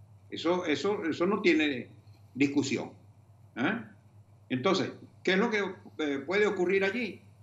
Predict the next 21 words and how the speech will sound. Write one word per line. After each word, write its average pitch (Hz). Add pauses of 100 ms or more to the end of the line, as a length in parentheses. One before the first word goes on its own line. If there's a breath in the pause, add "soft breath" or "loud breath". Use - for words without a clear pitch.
(140)
Que, 139
bueno, 131
la 139
dea 139
diga, 151
"Vamos 156
a 165
traernos 143
a 147
estos 127
que 156
están 139
aquí 147
solicitados 131
por 156
los 156
tribunales 170
de 175
los 165
Estados 175
Unidos", 220